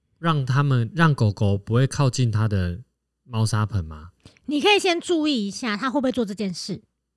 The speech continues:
Speaker 1: 哦。
Speaker 2: 嗯。
Speaker 1: 如果他一开始根本就没兴趣的时候，就不用管了。
Speaker 2: 就不用担心啦。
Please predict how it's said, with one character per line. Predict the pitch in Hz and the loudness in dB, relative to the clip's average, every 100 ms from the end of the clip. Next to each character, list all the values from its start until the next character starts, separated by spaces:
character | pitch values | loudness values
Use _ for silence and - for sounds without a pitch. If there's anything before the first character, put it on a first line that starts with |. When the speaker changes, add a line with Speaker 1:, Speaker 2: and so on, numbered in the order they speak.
| _ _ _ - | _ _ _ -6
Speaker 1:
哦。 | 104 113 123 131 131 120 107 | -2 0 2 2 2 2 2
Speaker 2:
嗯。 | 349 311 247 175 | 0 0 0 -2
Speaker 1:
如 | - | 2
果 | 175 | 4
他 | 160 175 | 6 6
一 | 175 | 4
开 | 175 165 | 4 4
始 | 175 110 | 4 0
根 | - 185 | 2 4
本 | 131 | 6
就 | 160 | 6
没 | 120 117 | 6 4
兴 | 156 131 | 4 4
趣 | - 120 | 4 2
的 | 95 | 2
时 | 113 | 2
候， | 110 | 0
就 | 107 123 | 2 0
不 | 95 | 2
用 | 101 104 | 0 0
管 | 98 80 82 | -4 -10 -12
了。 | - | -6
Speaker 2:
就 | - 403 | 0 2
不 | 294 | 2
用 | 247 | 0
担 | 262 233 240 | 0 -2 -2
心 | 240 226 | -4 -4
啦。 | 202 180 | -4 -6